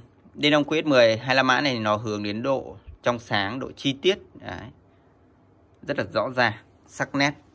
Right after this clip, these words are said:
Đây là toàn bộ ở phía sau của nó này. Các bác nhìn thấy đây là đường phono, đấy, C D tuner này, A U X một, hai này,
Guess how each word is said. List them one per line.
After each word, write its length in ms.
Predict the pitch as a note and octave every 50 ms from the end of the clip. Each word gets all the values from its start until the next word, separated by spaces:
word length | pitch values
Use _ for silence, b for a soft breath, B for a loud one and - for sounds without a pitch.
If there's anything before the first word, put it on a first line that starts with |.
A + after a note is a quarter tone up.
| _ _ _ _ _ _ _ _ _ _ _ _ _ _ _ _ _ - _ b b b b b b b b
Đây 80 | - C#3
là 180 | C3+ A#2+ A#2+ A#2
toàn 140 | A#2+ A#2
bộ 100 | A#2 A#2
ở 100 | A2+ A2
phía 160 | G#2+ - A#2+ A2
sau 240 | - - C#3 C3
của 80 | A2 G2+
nó 220 | G#2 G2 G2 A2
này. 120 | C3+ C#3+ C#3+ - _ _ _ _ _ b b b b b b b b _ _ _ _ _ _ _ _ _ _ _ _ _ _ _ _ _ _ _ _ _ _ _ _ _ _ _ _ _ _ _ _ _ _ _ _ -
Các 80 | - C3+
bác 80 | D3+
nhìn 180 | D3+ C#3+ B2+ A2
thấy 200 | A2+ A2 A2+ A#2+
đây 140 | A#2+ C3 B2+
là 240 | A#2+ A2+ A2 A2
đường 200 | G#2+ A2 G#2+ G#2
phono, 440 | G2 - C3 B2+ C3 C3+ C3+ C3+ B2 A#2 - - -
đấy, 180 | - G2+ - -
C 100 | - -
D 160 | B2+ A#2+ B2+ B2+ B2+ B2 B2
tuner 360 | B2+ B2 B2 B2+ B2+ B2+ A#2+
này, 140 | A#2+ A#2 - - - - - - - _ _ _ -
A 120 | - A#2
U 160 | A#2+ B2 C#3+
X 140 | E3 E3+ -
một, 220 | B2+ A2 G#2 G2 -
hai 280 | - A#2 A#2 A#2+ A#2 A#2
này, 200 | A#2 G#2 G2+